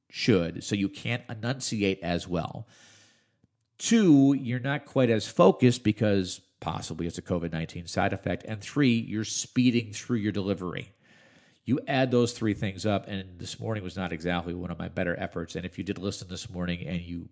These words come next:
noticed that, I apologize. I will try to give you a better version of me tomorrow. That's all I ever can do, is just try to give you a better version of me every single morning.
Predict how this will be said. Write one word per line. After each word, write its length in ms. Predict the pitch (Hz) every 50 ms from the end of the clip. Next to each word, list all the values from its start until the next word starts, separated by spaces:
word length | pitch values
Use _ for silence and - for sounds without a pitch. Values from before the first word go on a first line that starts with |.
| _ -
noticed 420 | 95 101 110 107 98 98 - - -
that, 200 | 85 85 82 - -
I 100 | 90 90
apologize. 800 | 90 - - 92 95 101 104 95 92 92 87 90 95 92 - -
I 80 | - 90
will 180 | 87 85 85 85
try 320 | - - - 82 85 85
to 160 | - - 82
give 260 | 78 - 87 87 -
you 200 | 82 80 85 85
a 100 | 82 85
better 460 | 78 78 - 90 90 85 87 87 87 85
version 440 | 78 90 87 87 85 - 98 87
of 160 | 85 82 80 82
me 420 | 82 87 92 92 90 90 87 87
tomorrow. 420 | - - 87 87 87 90 85 82
That's 180 | 87 95 - -
all 140 | - 98 95
I 80 | 92
ever 220 | 92 90 87 87 85
can 300 | - - - 87 90 85
do, 240 | 87 85 85 85 - - - - - - - - - - - _ _ _
is 220 | - 95 92 85
just 240 | - 101 95 - -
try 120 | - 92
to 80 | 90 90
give 200 | 80 90 92 85
you 120 | 85 90
a 60 | 90 80
better 260 | 85 92 90 90 85
version 380 | 80 98 92 98 90 - 87
of 140 | 90 87 82
me 180 | 87 92 90 90
every 180 | 90 87 92
single 320 | 87 - - 92 87 90 85
morning. 380 | 85 85 90 90 82 76 76